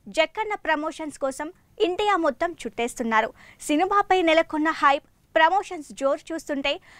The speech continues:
ఆర్ఆర్ఆర్ చిత్రం ఓపెనింగ్స్ విషయంలో రికార్డులు తిరగరాయడం ఖాయంగా కనిపిస్తుంది.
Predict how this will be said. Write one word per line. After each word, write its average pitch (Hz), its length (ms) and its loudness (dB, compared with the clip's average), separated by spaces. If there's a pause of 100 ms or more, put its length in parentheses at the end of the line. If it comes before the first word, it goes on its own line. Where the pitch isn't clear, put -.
(240)
ఆర్ఆర్ఆర్ 381 420 2
చిత్రం 330 300 -4 (180)
ఓపెనింగ్స్ 320 480 -4
విషయంలో 277 360 -4 (280)
రికార్డులు 302 560 0
తిరగరాయడం 277 560 -2 (160)
ఖాయంగా 233 480 2
కనిపిస్తుంది. 254 520 0